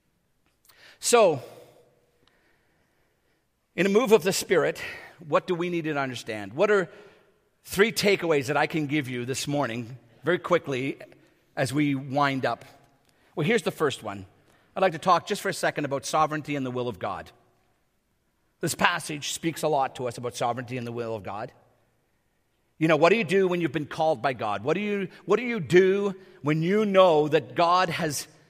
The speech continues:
put his hand on you, that you are a follower of his, and that you believe that there are some things that God would have you to do? Well, throughout my Christian life, knowing and understanding the will of God has been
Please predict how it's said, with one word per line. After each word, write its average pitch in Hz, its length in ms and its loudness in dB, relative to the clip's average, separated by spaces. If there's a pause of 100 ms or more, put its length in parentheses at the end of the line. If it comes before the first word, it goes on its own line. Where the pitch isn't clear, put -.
(380)
put 185 160 2
his 180 100 0
hand 185 400 -2
on 147 180 0
you, 117 320 -6
that 147 240 -4
you 180 180 2
are 165 120 4
a 151 60 0
follower 175 520 2
of 147 160 0
his, 127 320 -6 (220)
and 131 140 -4
that 143 80 -4
you 185 120 -2
believe 196 360 -2
that 175 100 -2
there 165 120 6
are 160 60 4
some 151 200 -4
things 190 380 -2
that 170 200 -4
God 165 340 0
would 151 120 -6
have 156 260 -2
you 170 100 -4
to 160 120 -8
do? 127 340 -6 (1700)
Well, 170 120 4
throughout 190 320 6 (840)
my 165 220 2
Christian 180 380 -2
life, 143 380 -4 (1300)
knowing 190 340 2
and 175 80 2
understanding 185 560 0
the 156 100 0
will 165 140 4
of 160 140 0
God 165 260 4
has 151 140 -2
been 147 360 -2